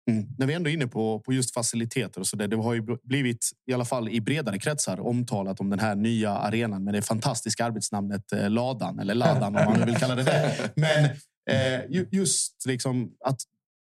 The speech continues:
Speaker 1: det blir den satsningen och att det blir den effekten. Och jag förstår att det kommer spilla ner i andra delar av verksamheten också när man har den på plats. Men känn-, är det så här, är det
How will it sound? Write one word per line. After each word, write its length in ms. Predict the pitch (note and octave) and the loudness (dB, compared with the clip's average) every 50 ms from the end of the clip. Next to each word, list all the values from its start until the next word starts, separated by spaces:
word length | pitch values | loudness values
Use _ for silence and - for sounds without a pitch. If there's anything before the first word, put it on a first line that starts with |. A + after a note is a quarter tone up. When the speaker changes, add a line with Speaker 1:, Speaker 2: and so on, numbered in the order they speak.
| _ _ | _ _
Speaker 1:
det 60 | C#3 | 0
blir 320 | C3 B2 D3 C#3+ A2+ A2 A2 | 0 2 2 2 2 0 -2
den 280 | F#2 G2 D#3 C#3 A#2+ | -2 -2 -2 0 0
satsningen 680 | A#2 - A#2 A2+ A2+ - - - G2+ F#2 F#2 F2+ F#2 G2 | 0 -2 -2 -2 -2 -2 -2 -2 -2 -2 -2 -2 -4 -4
och 140 | - G#2 A2 | -2 -2 -2
att 80 | G#2+ - | -2 -2
det 80 | - A2 | -2 0
blir 440 | G2+ G#2 G#2+ G#2 G2+ G2+ G2+ G2+ G2+ - G2 G2 G2 G2+ | 2 2 2 2 2 2 2 0 -2 -4 -6 -6 -6 -2
den 220 | G#2+ B2 A#2 A2 | -2 -2 0 0
effekten. 500 | A2+ A2 - - B2 A2 - - - G2 | 0 0 0 -2 -2 -4 -4 -6 -4 -2
Och 60 | G#2 | 0
jag 100 | G#2+ G2+ | 0 0
förstår 280 | - - - A#2+ G#2+ G#2 | -2 -2 0 0 0 0
att 60 | G#2 | -2
det 80 | - G2 | -2 -2
kommer 160 | - G#2 G#2 | 0 2 2
spilla 300 | - - - A#2 A2+ A2+ | 0 0 0 0 0 2
ner 320 | A2+ A#2 A2+ G#2 G2+ G2+ | 2 0 0 0 0 0
i 100 | G#2+ A2 | 0 0
andra 320 | - A#2+ B2 A#2 A2 G#2 G2+ | 0 0 0 0 0 0 0
delar 260 | B2 B2+ A#2+ A#2 G#2 | 0 0 0 0 0
av 100 | G2+ F#2 | 0 -2
verksamheten 580 | G2+ G2+ G2+ G2 - - F#2+ G2 G2 - A2+ A2 | -2 -2 -2 -2 -4 -2 -2 -2 -2 -2 -2 -2
också 220 | G2+ - - G2+ | -2 -2 -4 -2
när 40 | G2 | -2
man 100 | G2+ F#2+ | 0 0
har 100 | G2 F#2+ | -2 -2
den 260 | F#2 C#3+ C3 F#2+ F#2 | 0 -2 -2 -2 -4
på 100 | - - | -8 -6
plats. 240 | - G2 F#2+ - - | -4 -4 -4 -4 -4
Men 160 | A2 G2+ F#2+ - _ _ _ _ _ _ _ _ _ _ _ _ _ - | -4 -4 -4 -8 _ _ _ _ _ _ _ _ _ _ _ _ _ -4
känn-, 220 | - D3 C3+ B2 A#2 | -2 -2 -2 -2 -4
är 120 | - G#2 | -2 -2
det 200 | A2 G#2+ A#2+ A#2+ | -2 0 0 0
så 120 | A2+ - | 0 -2
här, 140 | G2 F2 F2+ - _ _ _ _ _ _ _ _ - | -4 -6 -8 -12 _ _ _ _ _ _ _ _ -2
är 100 | B2 A#2 | 0 0
det 360 | G#2+ A2+ A2 A2 G#2+ G#2 G#2+ | 0 0 0 0 -2 -4 -6